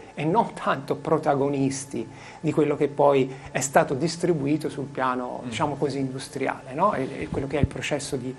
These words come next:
Speaker 1: di acquisto per l'appunto di beni, di cose, di oggetti. Ora, questo progetto, se,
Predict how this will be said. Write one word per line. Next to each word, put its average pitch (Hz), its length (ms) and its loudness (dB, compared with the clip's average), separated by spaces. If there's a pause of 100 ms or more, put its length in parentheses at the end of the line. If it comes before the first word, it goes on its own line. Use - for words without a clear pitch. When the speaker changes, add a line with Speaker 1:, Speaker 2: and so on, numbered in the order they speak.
(180)
Speaker 1:
di 151 120 2
acquisto 143 480 0
per 131 120 -2
l'appunto 135 440 -6
di 131 120 -2
beni, 135 340 0
di 127 100 -8
cose, 139 360 0
di 117 100 -6
oggetti. 120 500 -8 (460)
Ora, 226 180 10
questo 262 320 4
progetto, 139 920 4
se, 240 380 6